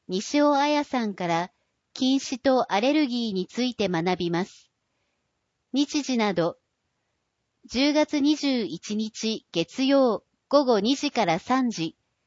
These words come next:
くずは障害学習市民センター、無料。申し込み。十月一日午前十時から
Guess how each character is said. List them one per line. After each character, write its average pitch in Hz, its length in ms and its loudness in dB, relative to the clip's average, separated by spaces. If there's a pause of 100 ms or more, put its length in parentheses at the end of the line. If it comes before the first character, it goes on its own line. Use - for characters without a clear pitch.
(440)
く 294 120 2
ず 277 140 2
は 214 160 2
障 226 300 2
害 285 220 0
学 285 240 0
習 285 260 0
市 - 180 -2
民 285 220 4
セ 294 240 2
ン 262 80 0
タ 185 140 -2
ー、 165 320 0 (540)
無 185 120 -2
料。 208 480 2 (720)
申 214 180 2
し - 140 -6
込 262 180 0
み。 247 240 -2 (920)
十 277 240 2
月 302 240 0
一 269 360 -2
日 262 540 -4
午 285 200 4
前 220 260 0
十 294 260 0
時 262 160 -4
か 185 160 -4
ら 170 240 -2